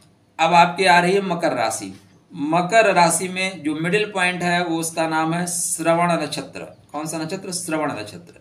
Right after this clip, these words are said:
इस राशि में चंद्रमा को, वो मंगल को उच्चता प्राप्त होती है, लेकिन धनिष्ठा नक्षत्र में जाके, और यहीं पे गुरु को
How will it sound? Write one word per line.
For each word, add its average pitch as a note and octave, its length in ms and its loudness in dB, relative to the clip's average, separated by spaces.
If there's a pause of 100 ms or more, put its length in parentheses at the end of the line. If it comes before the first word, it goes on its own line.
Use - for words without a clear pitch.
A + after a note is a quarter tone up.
इस D#3+ 160 -2
राशि D3 320 0
में D#3+ 260 -4
चंद्रमा D3 400 -4
को, C#3+ 260 -2
वो B2 200 -10
मंगल D3+ 360 -4
को D#3+ 120 -6
उच्चता D3 520 -2
प्राप्त A#2+ 380 -6
होती F#2+ 280 -14
है, G#2 80 -10
लेकिन E3 460 -4 (760)
धनिष्ठा F3+ 640 4
नक्षत्र G3 380 -2
में E3+ 160 -2
जाके, B2+ 420 -2 (260)
और A#2+ 140 -8
यहीं D3+ 180 0
पे D#3+ 140 -4
गुरु D3+ 280 0
को F#3 440 -6